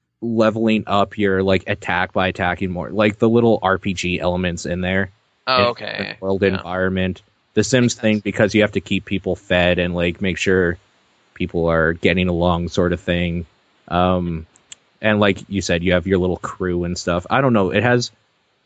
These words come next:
Speaker 1: the good, the combat is, like, Dead Rising quality, where it's actually kind of fun, but, like, without all the bad qualities of Dead Rising, it'd be
Speaker 2: Well,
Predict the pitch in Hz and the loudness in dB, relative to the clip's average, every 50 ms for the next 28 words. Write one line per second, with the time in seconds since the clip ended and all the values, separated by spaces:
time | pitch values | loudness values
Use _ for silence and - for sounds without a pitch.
0 | _ _ - 113 117 95 - - 113 110 113 - _ - 110 113 127 - - 113 | _ _ -2 -2 -2 0 2 2 2 2 0 -2 _ -10 -2 0 0 2 2 2
1 | 110 110 113 107 107 107 107 110 107 - 101 104 95 95 95 92 87 98 92 85 | 2 4 4 4 4 4 2 0 -2 -4 -4 -4 -4 -4 -6 -6 -6 -4 -4 -4
2 | 87 - - - _ _ _ _ _ _ - - _ _ _ _ _ _ _ _ | -4 -8 -12 -18 _ _ _ _ _ _ -20 -20 _ _ _ _ _ _ _ _
3 | _ _ _ _ _ _ - 101 95 98 98 90 85 87 87 90 85 95 92 92 | _ _ _ _ _ _ 0 2 2 2 2 0 0 2 0 0 -2 -4 -4 -4
4 | 90 87 92 90 - _ _ - - - 90 87 90 95 92 92 92 95 92 - | -6 -8 -12 -14 -18 _ _ -8 -4 -2 0 2 2 2 2 2 2 2 0 -4
5 | _ _ _ _ _ _ _ _ - 87 82 80 78 82 90 - _ _ _ _ | _ _ _ _ _ _ _ _ -6 -4 -4 -4 -4 -6 -8 -12 _ _ _ _
6 | _ _ _ _ _ - 90 - 104 92 92 - - 98 92 - _ - - 92 | _ _ _ _ _ -6 -2 0 0 0 0 0 0 0 0 -2 _ -4 0 0
7 | 87 90 90 - - - 90 85 87 95 98 107 107 - _ _ _ _ _ - | 0 0 -2 -4 -2 0 0 2 2 0 0 -4 -6 -10 _ _ _ _ _ -2
8 | 92 80 90 92 90 - 90 87 - 95 92 87 87 87 87 87 - 92 87 87 | 0 2 2 2 2 2 0 0 2 2 4 4 2 2 2 0 0 -2 -2 -2
9 | - - - 82 87 90 87 87 82 - 87 82 - 85 80 85 82 76 73 85 | -2 -4 -2 0 0 0 0 0 -2 -2 -4 -2 -2 -4 -2 -2 -4 -4 -4 -4
10 | 87 95 92 98 98 101 95 - _ _ _ _ _ _ _ _ _ - 98 98 | -4 -4 -4 -4 -4 -6 -8 -12 _ _ _ _ _ _ _ _ _ -2 -2 -2
11 | - 180 185 190 185 175 170 - | 0 0 2 2 2 2 2 0